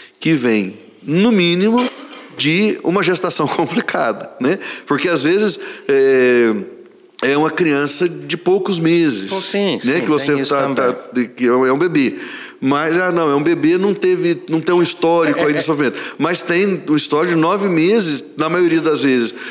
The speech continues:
Speaker 1: de uma mãe que não fez pré-natal, de uma mãe que algumas vezes nem sabia que tava grávida,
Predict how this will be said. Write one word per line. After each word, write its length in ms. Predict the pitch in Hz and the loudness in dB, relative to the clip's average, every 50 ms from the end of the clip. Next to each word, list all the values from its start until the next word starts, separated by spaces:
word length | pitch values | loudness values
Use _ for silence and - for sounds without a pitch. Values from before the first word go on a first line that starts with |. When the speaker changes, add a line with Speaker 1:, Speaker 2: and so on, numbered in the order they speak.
| - - - | -16 -14 -8
Speaker 1:
de 140 | - 127 139 156 | -4 0 0 2
uma 160 | 160 156 156 | 2 2 2
mãe 300 | 151 143 139 123 117 107 | 2 2 2 2 0 0
que 160 | - - 147 | 0 0 0
não 260 | 151 156 175 202 208 | 2 2 2 2 0
fez 480 | - - 170 156 151 143 - - - - | 0 2 2 2 2 2 2 0 -4 -4
pré-natal, 920 | - - - - 135 127 123 120 - - 113 110 113 120 143 185 202 - - - - - - - - - - | -6 -8 -6 -4 -2 -2 -2 -4 -2 -2 -2 0 0 0 -2 -4 -6 -10 -16 -20 -20 -18 -16 -16 -16 -16 -8
de 140 | - 127 139 | -4 0 0
uma 100 | 170 180 175 | 2 2 2
mãe 260 | 170 165 160 151 143 | 2 2 2 2 0
que 180 | 143 - - | 0 0 0
algumas 340 | 160 147 147 139 160 160 139 | 0 2 2 2 0 0 0
vezes 180 | 151 156 143 131 | 0 0 0 0
nem 120 | 160 190 | 0 0
sabia 500 | 190 - 202 196 180 151 160 202 220 226 | 0 0 -2 -2 -2 0 0 2 2 2
que 80 | - - | 0 -2
tava 240 | - 160 147 151 120 | -2 -2 -2 0 0
grávida, 540 | 107 107 110 120 120 120 123 127 151 - | 0 0 0 0 -2 -4 -4 -4 -6 -6